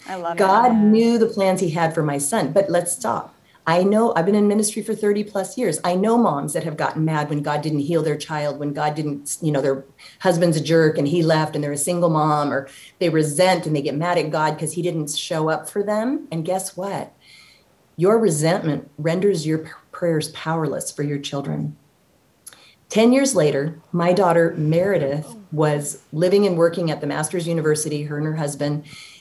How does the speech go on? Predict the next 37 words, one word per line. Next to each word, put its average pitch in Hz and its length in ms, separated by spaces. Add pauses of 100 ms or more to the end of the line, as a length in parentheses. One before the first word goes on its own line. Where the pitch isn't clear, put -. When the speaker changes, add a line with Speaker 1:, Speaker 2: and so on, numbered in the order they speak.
(100)
Speaker 2:
and 165 200
she - 280
gave 226 220
birth 160 280
to 170 120
a - 20
little 165 160
girl. 170 160
We 160 120
went 147 340
running 220 260
into 226 200
the 208 260
delivery 180 400
room. 165 240
This 175 140
was 175 100
after 160 240
both 175 220
of 180 80
my 156 100
daughters 151 380
had 151 140
had 147 180
a 143 40
number 165 580
of 143 280
miscarriages, 143 880
and 147 120
we 147 80
were 143 80
so 165 200
excited 151 400
to 151 60
celebrate 156 480
a 151 60
baby. 147 360